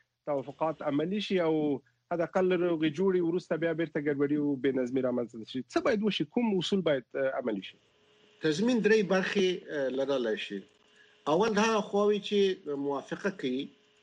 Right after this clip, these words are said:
Speaker 2: او په یو، اه، فیصله باندې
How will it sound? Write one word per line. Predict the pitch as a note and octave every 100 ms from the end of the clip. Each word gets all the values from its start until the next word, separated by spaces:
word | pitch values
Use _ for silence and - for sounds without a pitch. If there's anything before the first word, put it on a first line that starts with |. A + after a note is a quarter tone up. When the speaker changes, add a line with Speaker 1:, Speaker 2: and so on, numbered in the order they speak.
| _ _
Speaker 2:
او | C3
په | C3 C#3+
یو، | C3+ C3 C3 B2+ -
اه، | C#3 B2+ A#2+ A#2+ B2 A#2 A#2+ A2+
فیصله | C#3+ C3 D#3+ D#3+
باندې | D3 C#3 C#3 C3